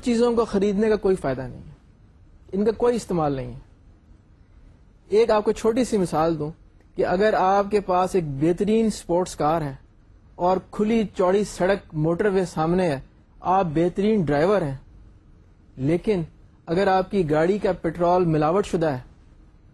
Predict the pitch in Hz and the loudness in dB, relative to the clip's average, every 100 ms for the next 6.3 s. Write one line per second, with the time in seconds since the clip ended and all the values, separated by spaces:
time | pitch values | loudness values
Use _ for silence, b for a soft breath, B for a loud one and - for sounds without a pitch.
0 | - - 143 147 175 202 180 180 - 185 | -20 -10 -4 0 2 0 0 -4 -2 -2
1 | 180 160 180 165 147 123 110 135 - - | 0 0 0 -2 -4 -10 -10 -16 -20 -20
2 | _ _ - - _ _ - - - - | _ _ -20 -20 _ _ -20 -20 -20 -6
3 | 160 202 214 165 165 165 - 131 156 165 | 0 0 2 2 0 -2 -8 -4 -2 0
4 | 165 147 131 127 123 135 - - b b | 0 0 -4 -4 -8 -10 -16 -20 b b
5 | b b b - 147 202 - 294 247 208 | b b b -8 -2 -2 2 2 4 2
6 | 196 156 | 2 0